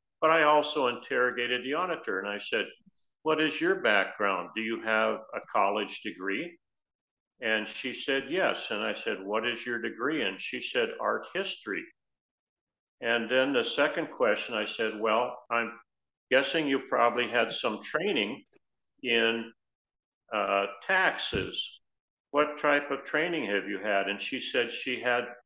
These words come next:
the I R S two-week course, uh, in preparation for being an auditor. So after two weeks of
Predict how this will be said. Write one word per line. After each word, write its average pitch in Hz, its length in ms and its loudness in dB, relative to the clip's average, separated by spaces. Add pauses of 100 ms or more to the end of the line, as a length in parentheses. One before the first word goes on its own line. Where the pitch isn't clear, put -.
(340)
the 104 300 6 (340)
I 123 220 6
R 120 240 6
S 117 340 0
two-week 120 480 -6
course, 104 480 -2 (680)
uh, 98 300 -6 (120)
in 107 160 -10 (100)
preparation 107 680 -4
for 113 160 -8
being 101 320 -4
an 120 80 -4
auditor. 110 540 -4 (520)
So 151 320 -4
after 160 460 0
two 170 180 0
weeks 156 420 -2
of 107 200 0